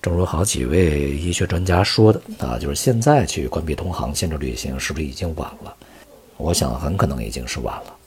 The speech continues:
因此呢，不难想见啊，随着冬季的来临，气温越来越低，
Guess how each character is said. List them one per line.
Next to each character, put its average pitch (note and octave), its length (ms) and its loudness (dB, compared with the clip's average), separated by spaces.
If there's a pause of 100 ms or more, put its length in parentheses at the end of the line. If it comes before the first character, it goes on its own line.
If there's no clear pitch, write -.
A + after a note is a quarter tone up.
(400)
因 C#3 120 8
此 D3+ 140 6
呢， D2 100 6
不 E2+ 140 8
难 G2+ 180 10
想 - 380 6
见 E2+ 280 8
啊， A#1+ 200 4
随 - 180 2
着 G2 160 6
冬 B2 240 6
季 - 100 8
的 E2 120 6
来 D2+ 180 2
临， D2+ 300 0
气 - 200 2
温 E2+ 80 2
越 E2+ 120 0
来 D2 120 0
越 D2+ 160 0 (120)
低， G#2 180 4